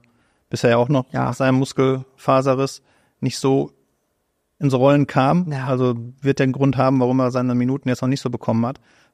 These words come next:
Speaker 1: Vielleicht wird er in dieser Woche auch, auch ein Faktor werden, denn auch auf den Außenpositionen ist ja Bedarf da, wenn, ich hab Bojamba, keine Ahnung, hab, ob der jetzt dreimal neunzig Minuten oder dreimal die, äh, dreimal so spielen kann.
Speaker 2: Wahrscheinlich nicht.
Speaker 1: Ähm, da wird auch noch ein bisschen was passieren müssen.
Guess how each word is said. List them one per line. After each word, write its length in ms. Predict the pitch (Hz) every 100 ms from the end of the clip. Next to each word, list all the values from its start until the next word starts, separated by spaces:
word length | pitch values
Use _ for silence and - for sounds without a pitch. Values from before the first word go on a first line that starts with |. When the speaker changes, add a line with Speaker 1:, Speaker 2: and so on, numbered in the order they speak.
| -
Speaker 1:
Vielleicht 160 | 123
wird 120 | 135
er 20 | 139
in 80 |
dieser 200 | 131 135
Woche 240 | 135 139 135
auch, 220 | 139 143 - _
auch 200 | 139 139
ein 60 |
Faktor 380 | - 147 - 127
werden, 380 | 123 139 151 143
denn 320 | 127 127 120 - _ _ _ _ _ _ _
auch 120 | 123
auf 100 | 127
den 120 | -
Außenpositionen 880 | 123 131 135 131 127 - 131 123 123 - _ _ _ _ _ _ _ _ _
ist 200 | 156 127
ja 160 | 143 131
Bedarf 560 | 127 123 127 135 - - _ _ _
da, 240 | 131 139 151
wenn, 200 | 123 120
ich 100 | 107
hab 160 | 127 -
Bojamba, 380 | 120 127 143
keine 240 | 120 - 127
Ahnung, 260 | 143 127
hab, 140 | 120 131 _ _ _
ob 160 | - -
der 100 | 123
jetzt 240 | 117 -
dreimal 300 | 123 139 139
neunzig 280 | 135 127 127
Minuten 180 | 135 139
oder 60 | 123
dreimal 180 | 139 127
die, 220 | 117 -
äh, 180 | 127 123 - - _ _ _ -
dreimal 320 | 135 139 127
so 100 | 123
spielen 300 | - 139 135
kann. 0 |
Speaker 2:
Wahrscheinlich 400 | 143 131 170 151
nicht. 80 | 131
Speaker 1:
Ähm, 140 | 131
da 100 | 123
wird 140 | 123 127
auch 80 | 135
noch 180 | 143
ein 80 | 131
bisschen 200 | 135 -
was 80 | 135
passieren 340 | - - 143
müssen. 580 | 135 131 - 175 135 113